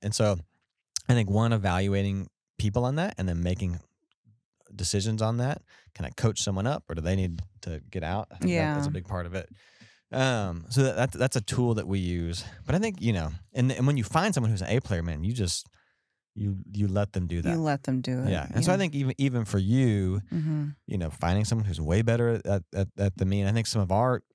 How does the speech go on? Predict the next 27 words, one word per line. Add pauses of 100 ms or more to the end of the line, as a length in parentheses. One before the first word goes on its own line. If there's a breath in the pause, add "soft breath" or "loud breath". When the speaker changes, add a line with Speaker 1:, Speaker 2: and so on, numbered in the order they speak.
(180)
Speaker 1:
our, (240)
our
mis-,
some
of
my
mistakes
with
you
is,
like,
not
giving
you
clarity
on (460)
Speaker 2:
You,
the,
what
done
looks
like. (160)
Speaker 1:
Yeah,
what
done
looks
like.